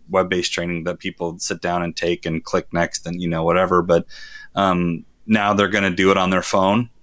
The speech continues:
It's gonna be augmented reality. They're going to,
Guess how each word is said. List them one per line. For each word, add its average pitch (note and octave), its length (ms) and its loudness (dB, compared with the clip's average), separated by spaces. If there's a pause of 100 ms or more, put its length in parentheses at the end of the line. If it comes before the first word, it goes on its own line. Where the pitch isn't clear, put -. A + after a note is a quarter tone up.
It's - 180 -6
gonna G2 240 0
be F#2+ 380 -2
augmented G2 520 0
reality. F2+ 720 2
They're F2+ 140 0
going F#2 420 2
to, F#2+ 380 -2